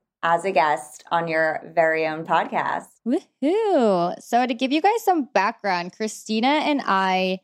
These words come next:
Speaker 2: both started our own company. So we were at a, a previous agency together, and then I started my own company, eleven eleven Media Relations,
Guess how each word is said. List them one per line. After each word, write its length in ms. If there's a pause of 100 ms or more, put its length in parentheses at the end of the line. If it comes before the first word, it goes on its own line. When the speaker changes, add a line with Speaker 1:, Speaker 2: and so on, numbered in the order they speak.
(140)
Speaker 2:
both 240
started 420
our 160
own 140
company. 400
So 240
we 180
were 320
at 420
a, 300
a 60
previous 420
agency 420
together, 540
and 160
then 140
I 160
started 420
my 240
own 140
company, 420
eleven 320
eleven 340
Media 240
Relations, 800